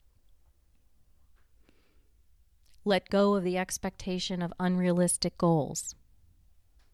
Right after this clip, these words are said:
If we stopped to truly ask ourselves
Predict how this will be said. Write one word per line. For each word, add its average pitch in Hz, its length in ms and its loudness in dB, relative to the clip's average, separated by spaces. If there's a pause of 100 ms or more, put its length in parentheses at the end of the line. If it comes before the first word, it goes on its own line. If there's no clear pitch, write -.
(2000)
If - 180 -4
we 254 160 4
stopped - 640 0
to 196 100 -8
truly 220 480 0
ask 185 320 0
ourselves 156 800 -6